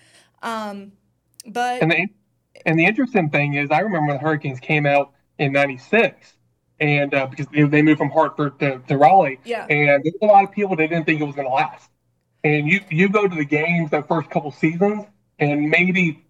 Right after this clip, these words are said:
Speaker 2: half the stadium, half the arena is filled.
Speaker 1: Really?
Speaker 2: Uh, it did help that the way the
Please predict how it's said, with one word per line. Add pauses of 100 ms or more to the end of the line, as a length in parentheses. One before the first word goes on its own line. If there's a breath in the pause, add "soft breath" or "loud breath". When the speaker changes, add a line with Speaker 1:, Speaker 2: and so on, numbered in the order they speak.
Speaker 2:
half
the
stadium,
half
the
arena
is
filled.
Speaker 1:
Really?
Speaker 2:
Uh, (480)
it
did
help
that (320)
the
way
the